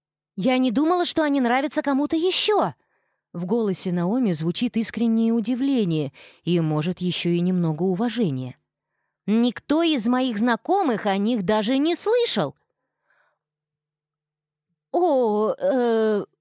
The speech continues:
Элли застали врасплох, словно она готовилась к едким замечаниям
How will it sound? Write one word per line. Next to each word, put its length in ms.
Элли 400
застали 560
врасплох, 720
словно 460
она 160
готовилась 560
к 80
едким 400
замечаниям 840